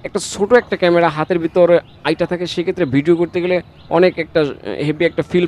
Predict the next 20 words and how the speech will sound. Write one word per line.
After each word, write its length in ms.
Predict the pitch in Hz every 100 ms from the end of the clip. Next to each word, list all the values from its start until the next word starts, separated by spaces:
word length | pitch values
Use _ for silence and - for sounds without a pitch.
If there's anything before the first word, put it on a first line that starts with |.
| 156
পাওয়া 160 | 143 127
যায়, 120 | 135 139
মানে 140 | 143 139 - - -
হাতের 220 | 165 185
ভিতরে 360 | 131 113 147 175 151
মুঠের 240 | 151 170 165
ভিতরেও 240 | 180 185
থাকে 340 | - 180 - 208 233 - - -
এবং 180 | 147 147
খুব 120 | 170 160 -
সুন্দর 280 | 185 196 185
একটা 120 | - 160
ফিল 160 | 165 160 151
পাওয়া 160 | 135 127
যায়, 120 | 127 131
যেটা 140 | 156 143 143
মোবাইলে 260 | 143 151 156 -
সম্ভব 240 | 127 123 110
না। 60 | 98 - - - - - - - - - - - _ _ _ - 180
দেখেন, 220 | 185 156